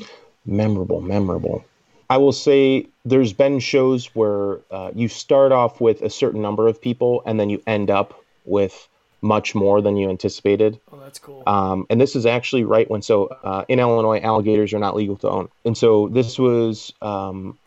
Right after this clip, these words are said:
Speaker 1: about a month after we got our permit. And this is the first show that we brought Chubs, our American
Speaker 2: Oh, I
Speaker 1: alligator,
Speaker 2: love
Speaker 1: to.
Speaker 2: that
Speaker 1: Okay.
Speaker 2: name, dude.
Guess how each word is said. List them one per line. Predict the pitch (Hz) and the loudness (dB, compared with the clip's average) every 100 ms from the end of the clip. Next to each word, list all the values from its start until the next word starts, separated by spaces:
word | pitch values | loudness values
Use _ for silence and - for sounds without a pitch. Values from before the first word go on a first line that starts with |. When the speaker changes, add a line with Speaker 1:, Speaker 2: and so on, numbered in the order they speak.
| _ - | _ -8
Speaker 1:
about | 101 104 104 | -2 0 0
a | |
month | 98 104 143 151 | -2 -2 -2 0
after | 151 - | -2 0
we | 127 | 0
got | 117 110 | 2 2
our | 107 | 0
permit. | - 117 101 90 - | 0 0 0 -2 -4
And | 107 | -4
this | 98 | -4
is | 101 | -4
the | 104 | -2
first | - 143 123 | 2 0 2
show | - 120 107 117 - | 2 4 4 2 -2
that | 110 | -2
we | 107 | -2
brought | 104 107 - - | -2 -2 -2 -2
Chubs, | 147 120 107 120 - - | 2 2 0 -8 -14 -8
our | 104 | -4
American | 101 107 113 | -2 -2 -2
Speaker 2:
Oh, | 104 | -2
I | |
Speaker 1:
alligator, | 98 98 92 | -2 -4 -4
Speaker 2:
love | 165 160 | -6 -6
Speaker 1:
to. | 147 | -10
Speaker 2:
that | 143 143 | -14 -6
Speaker 1:
Okay. | 147 190 | -4 -4
Speaker 2:
name, | 135 | -8
dude. | 127 131 131 | -18 -20 -20